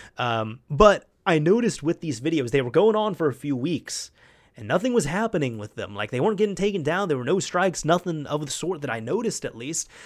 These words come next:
Uh, but one thing that I did notice on there was, in a lot of videos, he was wearing the same shirt or the same jacket.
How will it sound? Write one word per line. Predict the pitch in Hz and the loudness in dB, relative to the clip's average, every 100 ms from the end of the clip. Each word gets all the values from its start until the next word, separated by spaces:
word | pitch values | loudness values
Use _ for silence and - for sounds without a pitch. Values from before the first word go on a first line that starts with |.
| - - - | -20 -20 -10
Uh, | - 127 113 131 - | -6 -4 -6 -8 0
but | 240 - | 0 0
one | 147 214 | -2 -2
thing | 190 190 185 | 0 -2 -2
that | 147 | -6
I | - 139 | -6 -6
did | 117 151 127 | -2 -4 -2
notice | 120 214 247 - | -2 -2 -4 -6
on | 110 110 | -6 -6
there | 107 104 117 - _ - | -6 -6 -8 -10 _ 0
was, | 143 143 135 123 - - _ - | 6 6 6 0 -10 -20 _ -4
in | 151 | 2
a | 143 | 4
lot | 240 285 | 6 6
of | 208 | 4
videos, | 254 220 143 | 2 2 2
he | - | -2
was | 202 131 | -4 2
wearing | 139 226 190 131 | 6 6 4 0
the | |
same | - 160 127 | -2 -2 -2
shirt | - - 196 127 | -4 0 0 0
or | 120 | -6
the | |
same | - 147 117 | -4 -4 -4
jacket. | 110 151 147 113 | -2 -2 -2 -6